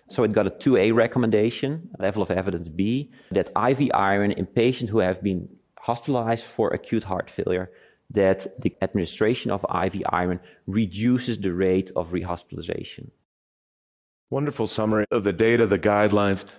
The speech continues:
Speaker 2: Now let's take it back to our patients. So we've diagnosed this patient's iron deficiency, and we've identified this as an important contributing factor, likely, to their exacerbation. So what are your recommendations for treatment and management for our patient?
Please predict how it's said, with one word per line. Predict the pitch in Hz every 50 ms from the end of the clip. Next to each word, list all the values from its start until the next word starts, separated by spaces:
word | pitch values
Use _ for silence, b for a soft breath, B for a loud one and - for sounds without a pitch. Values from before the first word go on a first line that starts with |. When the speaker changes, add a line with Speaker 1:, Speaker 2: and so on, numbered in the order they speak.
| B
Speaker 2:
Now | - 160
let's | 185 202 196 -
take | - 214 202 202
it | 110
back | - 120 127 123 -
to | 117 107
our | 101
patients. | - - 90 85 80 - 80 76 - -
So | - 110
we've | 117 135 127 107
diagnosed | 127 120 117 135 135 131 131 127 123 -
this | - 120 -
patient's | - 113 113 120 120 113 -
iron | 85 85 82 82
deficiency, | 80 - - 85 80 - 80 78 - - 85
and | 85 90 _ _ _ - - _ _ -
we've | 117 120 120 123
identified | 117 113 107 127 127 139 143 - 123 110
this | 110 107 98 -
as | 110 98 -
an | - - 104 110
important | 101 95 - - 165 160 160 156 147
contributing | - 120 113 - - 139 131 127 120 110 95
factor, | - 101 98 120 131 - - 78 78
likely, | 80 87 104 104 - - 76 65 - _ _ _ _ _ _ _
to | - 113
their | 113 110
exacerbation. | 110 107 104 110 101 101 - - 95 101 107 104 - - 98 98 b b b b b b
So | - - 156
what | 170 208
are | 233
your | 233 233 202
recommendations | 170 175 175 - 175 165 147 127 110 120 - - 107 90 87
for | - -
treatment | 98 - - 120 127 123 127 117 107
and | 101 98
management | 95 95 95 95 92 - 104 90 - _
for | - 98 95
our | 98 95
patient? | - 98 90 87 - 82 80 80